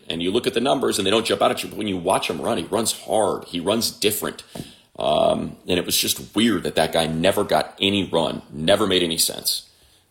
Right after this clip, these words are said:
Um, Quinn,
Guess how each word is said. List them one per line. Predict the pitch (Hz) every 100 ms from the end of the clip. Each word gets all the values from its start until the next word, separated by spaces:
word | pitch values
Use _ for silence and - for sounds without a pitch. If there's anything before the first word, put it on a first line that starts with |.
| _
Um, | 67 71 76 73 76 - _ _ _ - _ _ _ _
Quinn, | - 101 95 92 92 90